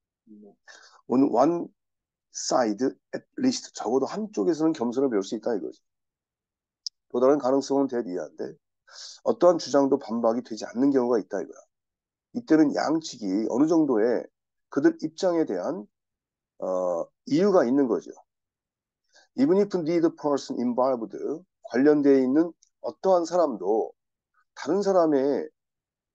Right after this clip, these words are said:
Speaker 2: 어, 논쟁에 의해서 설득이 되진 않지만 둘 다 여전히 반대, 어, 상대방의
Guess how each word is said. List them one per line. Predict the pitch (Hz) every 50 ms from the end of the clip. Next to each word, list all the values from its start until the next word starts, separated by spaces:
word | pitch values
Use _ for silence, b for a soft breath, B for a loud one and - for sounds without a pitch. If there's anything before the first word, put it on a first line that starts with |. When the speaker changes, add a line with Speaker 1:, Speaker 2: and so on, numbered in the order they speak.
| _ _ _ -
Speaker 2:
어, | 92 95 95 95 90 -
논쟁에 | 107 131 165 196 190 196 185 180 175
의해서 | 165 139 120 110 107 - - 117 110
설득이 | - - 214 226 214 - 214 185 180
되진 | - 120 - 226 131
않지만 | - - - - - - - 110 110 - - _ _ _ _ _ _ _ _ _ _ _ _ _ _
둘 | - - 123 120
다 | 113 127 117 - - -
여전히 | 120 156 160 185 160 123 98 82 - _ -
반대, | - - 117 127 139 147 143 147 147 139 135 131 123 117 107 92 80 - _ _ _ _ _ _ _ _ _ _ _ _ _ _ _ _ _ _ _ - 190 - _ _ _ -
어, | - 98 92 87
상대방의 | - - - 185 180 190 175 165 151 147 139 123 107 135 185 220